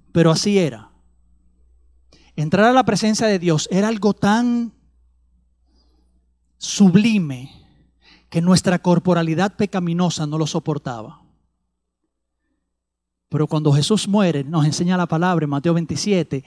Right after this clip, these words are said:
que ese mismo velo que marcaba, "Óyeme, hasta aquí tú no puedes llegar,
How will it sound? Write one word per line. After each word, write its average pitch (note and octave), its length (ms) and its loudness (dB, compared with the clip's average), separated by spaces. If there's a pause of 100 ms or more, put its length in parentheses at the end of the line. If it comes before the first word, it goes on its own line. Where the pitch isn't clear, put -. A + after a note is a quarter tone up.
(220)
que F3+ 160 2
ese B3 220 2
mismo G#3 420 0
velo E3 320 4
que G3+ 140 0
marcaba, F3+ 640 2
"Óyeme, A3+ 320 0
hasta G#3 240 -4
aquí D#4+ 300 2
tú C4 140 2
no A#3+ 140 2
puedes A#3 400 0
llegar, G3 560 -2